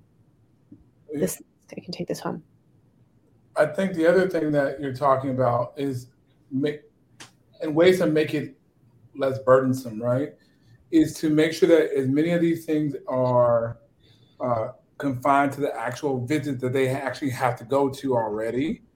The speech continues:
Speaker 2: Mm-hmm.
Speaker 1: Um, try to minimize kinda outside of the kinda urology visit, um, kind of interactions you have to have. Uh, we made it the habit now where if you have these surveys you have to complete,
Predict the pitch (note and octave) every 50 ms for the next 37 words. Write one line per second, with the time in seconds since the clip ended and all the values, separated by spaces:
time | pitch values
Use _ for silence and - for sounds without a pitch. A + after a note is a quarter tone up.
0 | - F#3 F3+ E3+ F#3 F3+ F#3+ - _ _ _ - C#3+ C#3+ C#3+ C#3 C#3 C#3 C3+ C#3
1 | C#3 C#3 C#3 C3 - _ _ _ - - - E3 D3+ D3+ D3 D3 D3 C#3 C#3 _
2 | _ _ _ _ _ _ - - C#3+ D#3 E3+ D#3 D3+ D3 C#3 C3+ C3 B2+ - D3
3 | C3 B2 B2 - B2+ B2+ C3 C3 - - - - - D3+ C#3 C3 C3 C3+ C3+ B2+
4 | B2 B2 A#2+ A#2 A#2 A2 A2 A2 - _ _ _ _ _ - - C#3 B2+ B2+ B2
5 | B2+ C3 B2+ B2+ B2+ B2+ B2+ B2+ A#2+ A#2 B2+ B2 - _ _ _ _ _ - B2+
6 | B2 C#3+ D3 C3+ B2+ B2+ A2 - - _ _ _ _ _ _ _ - B2+ B2 A#2+
7 | A#2+ A#2 A#2 A2 - _ _ _ _ _ - C3 B2+ A#2+ A#2 C3 - - C3+ B2+
8 | B2+ B2+ B2 B2 - C3 B2 B2+ A#2+ A2 - A#2 A#2+ A#2+ A#2 A2 A2 G#2+ G#2+ -
9 | _ _ _ _ _ - - _ _ _ _ _ _ - D3 C#3 C3+ C#3 - G3
10 | G#3 A3+ A3+ A3 G#3 - - - D#3 D#3+ E3 E3 D#3+ D#3 D#3+ - D#3 C#3+ C#3+ D3
11 | D#3 D#3 D3 C#3+ C#3 C#3 C3+ B2+ C3 B2+ B2 A#2+ B2 - _ _ _ _ _ _
12 | _ _ - - _ _ - D#3+ D#3 - D#3 D#3+ D#3+ D3 - F3 F#3 F3+ G#3+ G#3+
13 | F3+ E3+ E3+ E3+ - - E3 D#3+ D3+ D3+ C#3+ C3+ C#3+ C#3+ B2+ A2+ - - - B2+
14 | B2 A#2+ - B2 G#2+ F#2 -